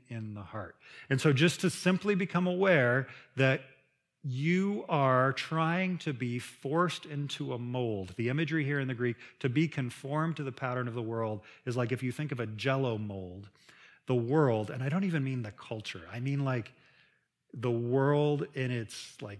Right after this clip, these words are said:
sin and rebellion and, and, like, unredeemed state. Humans in their unredeemed state are being put into a mold of this present world where we act out of anxiety and fear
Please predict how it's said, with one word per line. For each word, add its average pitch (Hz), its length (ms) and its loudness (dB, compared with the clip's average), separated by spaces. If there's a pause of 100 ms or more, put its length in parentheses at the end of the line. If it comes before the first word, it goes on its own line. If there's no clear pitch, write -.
(480)
sin 151 520 0
and 117 160 -2
rebellion 131 640 0
and, 113 280 -8
and, 117 180 -8
like, 113 260 -6
unredeemed 143 960 0
state. 117 560 -6 (460)
Humans 151 560 4
in 127 80 0
their 127 180 2
unredeemed 127 500 0
state 127 280 -2
are 110 200 -6 (120)
being 120 260 -4
put 151 180 -6
into 139 320 -4
a 113 60 -6
mold 113 600 -4 (500)
of 113 460 0 (220)
this 110 460 -4 (200)
present 104 420 -8 (180)
world 113 600 -2
where 104 140 -8
we 104 180 -8
act 117 480 -14
out 107 160 -14
of 98 80 -16
anxiety 92 760 -12 (380)
and 92 140 -20
fear - 440 -16